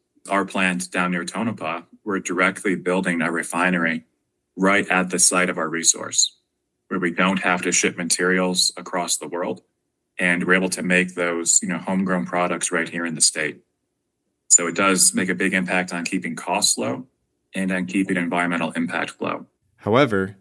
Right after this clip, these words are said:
Speaker 2: these types of projects come with their own set of challenges. Critical mineral mining, processing, and recycling projects are subject to environmental law and can be subject to litigation, such as the recently successful listing of the team's buckwheat under the Endangered Species Act.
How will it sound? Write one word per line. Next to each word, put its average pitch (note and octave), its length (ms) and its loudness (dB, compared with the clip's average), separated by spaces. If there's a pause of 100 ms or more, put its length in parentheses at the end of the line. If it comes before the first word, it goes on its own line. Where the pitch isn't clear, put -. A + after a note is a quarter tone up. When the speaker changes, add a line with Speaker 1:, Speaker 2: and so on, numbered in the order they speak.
Speaker 2:
these C3 220 4
types C3+ 260 2
of D3+ 80 -2
projects G2 400 0
come F#2+ 300 0
with F#2 80 -2
their F2 140 -4
own F2 120 -4
set F2 160 -2
of E2+ 80 -12
challenges. - 640 -4 (380)
Critical A#2 320 2
mineral G#2 340 4
mining, F#2+ 560 0
processing, A#2+ 640 2
and F#2+ 100 -4
recycling G#2+ 500 0
projects E2+ 640 -6
are F#2+ 120 -6
subject G2+ 380 -2
to G2+ 100 -6
environmental A2 520 2
law F2+ 380 -2 (100)
and G2+ 120 -8
can F#2+ 120 -4
be F#2 120 -4
subject G2+ 420 -2
to - 80 -8
litigation, F2 640 -6 (180)
such - 260 -4
as F#2 260 0 (100)
the G2 100 -6
recently A2 300 2
successful G2+ 500 0
listing F#2 380 -2
of E2+ 120 -6
the E2+ 60 -6
team's G#2+ 380 0
buckwheat - 560 -6 (240)
under F#2 160 -2
the F2+ 100 0
Endangered F#2+ 380 -2
Species D#2+ 420 -6
Act. - 340 -14